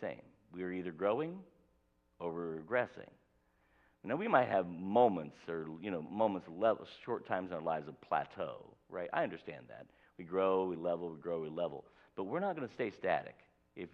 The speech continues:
if you think you're the, if you're the same as you were twenty years ago as a Christian, you're only fooling yourself. You're not. You think you're the same, but you've really gone this way. Talk to your family. They'll tell you. They'll tell you.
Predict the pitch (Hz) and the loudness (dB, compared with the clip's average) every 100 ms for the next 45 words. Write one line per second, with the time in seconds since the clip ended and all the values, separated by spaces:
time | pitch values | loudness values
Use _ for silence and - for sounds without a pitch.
0 | - 92 139 165 151 139 117 98 - - | -10 -8 -6 -6 -6 -4 -6 -6 -10 -12
1 | 98 170 131 - 143 139 110 117 113 - | -2 0 0 2 2 2 -2 -2 -2 0
2 | 117 110 117 110 107 90 - 120 - 123 | 0 0 -4 -2 -2 -2 -6 -6 -4 -6
3 | 123 - _ 95 175 - 147 131 - 110 | -8 -16 _ 0 0 2 2 0 -2 -2
4 | 95 82 78 131 - - 131 120 147 - | -2 -4 -2 0 0 0 -2 2 2 0
5 | - _ _ - 113 180 - 165 220 113 | -8 _ _ -10 -4 -4 -2 -2 -2 -2
6 | 87 82 92 65 - _ _ _ 101 127 | -4 -4 -6 -6 -16 _ _ _ -4 -2
7 | 160 117 175 117 101 95 143 - 67 - | -2 0 2 4 4 2 -2 -4 -10 -6
8 | - 180 - 175 165 143 156 - - - | 2 2 2 -6 -2 -2 -2 -2 -2 -2
9 | - - - _ _ _ _ _ _ _ | -10 -12 -18 _ _ _ _ _ _ _
10 | _ - 202 208 69 60 | _ 2 2 2 -6 -8